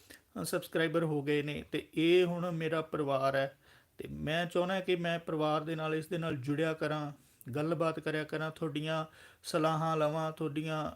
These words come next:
ਸੁਜੈਸ਼ਨ ਲਵਾਂ ਕਿ ਤੁਸੀਂ ਕੀ ਸੋਚਦੇ ਹੋ, ਕਿਵੇਂ, ਕਿਵੇਂ ਤੁਸੀਂ ਆਪਣਾ ਚਾਹੁੰਦੇ ਹੋ ਕਿ ਵੋਕਲ ਜਗਮੀਤ ਚੈਨਲ ਤੁਹਾਡੇ ਸਿਰ 'ਤੇ ਹੀ ਚੱਲਦਾ ਹੈ। ਵੋਕਲ ਜਗਮੀਤ ਚੈਨਲ ਨੂੰ ਤੁਸੀਂ ਪਿਆਰ ਦਿੰਦੇ ਹੋ ਤਾਂ ਵੋਕਲ ਜਗਮੀਤ ਚੈਨਲ ਚੱਲਦਾ ਹੈ। ਜੇਕਰ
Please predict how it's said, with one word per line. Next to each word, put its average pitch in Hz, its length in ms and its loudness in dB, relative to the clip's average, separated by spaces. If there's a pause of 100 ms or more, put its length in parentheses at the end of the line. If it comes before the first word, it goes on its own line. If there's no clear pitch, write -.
ਸੁਜੈਸ਼ਨ 156 640 -2
ਲਵਾਂ 151 340 0
ਕਿ 151 300 -4 (340)
ਤੁਸੀਂ 160 260 -2
ਕੀ 160 220 0
ਸੋਚਦੇ 151 500 -2
ਹੋ, 156 180 -6
ਕਿਵੇਂ, 156 480 -6 (240)
ਕਿਵੇਂ 160 260 -2
ਤੁਸੀਂ 151 380 0 (440)
ਆਪਣਾ 160 540 -2 (420)
ਚਾਹੁੰਦੇ 190 320 2
ਹੋ 175 100 0
ਕਿ 170 300 -2
ਵੋਕਲ 160 340 -2
ਜਗਮੀਤ 165 360 -4
ਚੈਨਲ 160 440 -2
ਤੁਹਾਡੇ 175 400 -2
ਸਿਰ 165 180 -2
'ਤੇ 165 220 -2
ਹੀ 165 240 -4
ਚੱਲਦਾ 143 360 0
ਹੈ। - 80 -4
ਵੋਕਲ 156 320 -4
ਜਗਮੀਤ 165 280 -4
ਚੈਨਲ 170 300 -2
ਨੂੰ 175 120 -6
ਤੁਸੀਂ 175 300 -6
ਪਿਆਰ 160 380 0
ਦਿੰਦੇ 170 260 -4
ਹੋ 175 120 -6 (100)
ਤਾਂ 175 300 2 (420)
ਵੋਕਲ 160 300 0
ਜਗਮੀਤ 160 400 -2
ਚੈਨਲ 151 400 -2
ਚੱਲਦਾ 139 400 0
ਹੈ। - 140 -6 (460)
ਜੇਕਰ 180 400 2